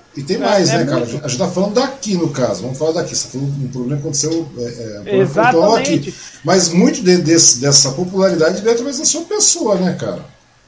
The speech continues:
Speaker 2: Exatamente.
Speaker 1: Entendeu?
Speaker 2: E eu concordo com o que você falou, que é incrível você ser comparado com outros profissionais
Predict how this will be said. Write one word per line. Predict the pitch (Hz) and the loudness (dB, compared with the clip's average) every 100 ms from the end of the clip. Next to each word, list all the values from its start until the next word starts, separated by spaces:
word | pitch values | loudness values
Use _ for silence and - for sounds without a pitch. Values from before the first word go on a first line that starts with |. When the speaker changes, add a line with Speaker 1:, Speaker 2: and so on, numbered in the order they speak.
| - | -6
Speaker 2:
Exatamente. | 185 180 185 208 233 294 269 202 190 190 | -2 0 4 4 2 -2 0 0 0 -2
Speaker 1:
Entendeu? | - - 117 | -6 -8 0
Speaker 2:
E | 247 | 4
eu | 285 | 4
concordo | - 320 - 262 294 320 247 | 6 2 4 4 4 4 0
com | - | -6
o | 226 | -10
que | 254 | -6
você | 240 240 247 | -6 -6 -6
falou, | 233 208 202 240 247 | -6 -4 -2 -2 -4
que | - 220 214 - _ | -6 -6 -6 -10 _
é | 233 | -6
incrível | 269 - 262 311 285 240 | -4 -6 -4 -2 -2 -2
você | 220 226 262 | -2 -4 -4
ser | 233 254 | -4 -6
comparado | 247 240 226 220 226 254 226 | -4 -4 2 4 4 2 0
com | - | -6
outros | 240 240 - | -4 -6 -8
profissionais | 240 233 254 240 240 277 | -10 -8 -12 -8 -8 -8